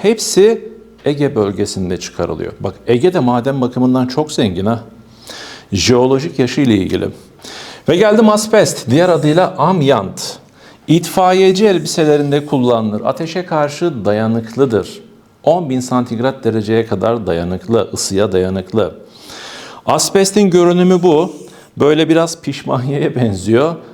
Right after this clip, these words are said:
Ama asbest oldukça zararlı, kanserojen risk taşıyan bir maden. O yüzden asbestin de kullanımı oldukça sınırlandırılmıştır. Nerelerde?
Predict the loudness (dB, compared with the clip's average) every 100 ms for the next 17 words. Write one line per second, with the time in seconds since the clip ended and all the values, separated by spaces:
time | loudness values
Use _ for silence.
0 | -8 -4 -2 -2 -4 -4 -4 -4 -10 -2
1 | -2 0 -4 -4 -2 0 0 0 0 -4
2 | -4 -2 -2 -2 -2 0 0 0 0 -2
3 | -2 -6 -2 0 2 2 2 0 -2 -4
4 | -8 -18 -20 -12 -2 2 2 0 0 -2
5 | -4 -4 -4 -2 -2 0 0 2 2 0
6 | 0 0 0 -4 -2 -2 -2 -6 0 0
7 | 2 -2 -4 -6 -8 -8 -10 -14 -14 -2
8 | 2 4 4 4 4 4 2 2